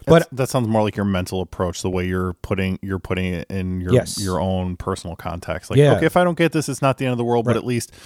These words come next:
Speaker 1: it's gonna help me bring something else to whatever my creativity is."
Speaker 2: Yeah, and you never know what connections you could make too. I know.
Speaker 1: Oh, good point.
Speaker 2: I know for
Speaker 1: Good
Speaker 2: Russ
Speaker 1: point.
Speaker 2: specifically,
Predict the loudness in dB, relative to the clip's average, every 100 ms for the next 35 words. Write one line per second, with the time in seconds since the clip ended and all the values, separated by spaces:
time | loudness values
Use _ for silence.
0 | -20 -12 -6 -2 2 4 2 2 -4 -4
1 | -4 -4 -6 -6 -8 -8 -10 -12 -10 -10
2 | -10 -10 -10 -10 -10 -8 -8 -8 -8 -6
3 | -4 4 6 8 8 8 8 8 8 6
4 | 2 0 0 -6 -6 -4 -6 -4 -2 0
5 | 2 4 4 6 6 6 4 2 -2 -6
6 | -2 4 6 6 6 4 4 4 2 -2
7 | -2 -2 -2 0 2 0